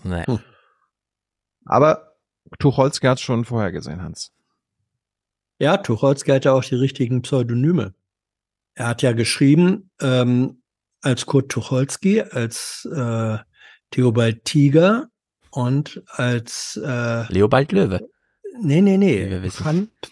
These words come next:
Speaker 2: als
Speaker 3: Leopold.
Speaker 2: war's, war's
Speaker 3: <laughs>
Speaker 2: Peter Panther oder Kurt Panther. Also er hat unter diesen Tiernamen, ähm,
Speaker 1: Karl Katze.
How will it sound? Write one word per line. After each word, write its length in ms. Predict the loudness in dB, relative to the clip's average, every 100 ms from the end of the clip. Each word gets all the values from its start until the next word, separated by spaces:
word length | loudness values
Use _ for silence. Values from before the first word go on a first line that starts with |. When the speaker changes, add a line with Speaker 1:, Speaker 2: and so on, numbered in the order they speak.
| -6 -4
Speaker 2:
als 240 | -4 0
Speaker 3:
Leopold. 420 | 4 4 4 2
Speaker 2:
war's, 240 | 4 0 -4 0 -2 2 0
war's 360 | 2 0 -2 -8
Speaker 3:
<laughs> 100 | -10
Speaker 2:
Peter 360 | 0 0 4 2
Panther 640 | 2 0 0 0 0 -2 -4
oder 460 | -2 0 0 -2 -8
Kurt 280 | -2 -2 0
Panther. 260 | -4 -2 -2
Also 220 | 0 -2 -2 -12 -20 _ _
er 160 | 0
hat 120 | 0 2
unter 260 | 4 4
diesen 280 | 2 2 0
Tiernamen, 840 | 2 4 4 2 0 -2 -4 -6
ähm, 240 | -6 -4 0
Speaker 1:
Karl 200 | 0 0
Katze. 400 | -6 -6 -10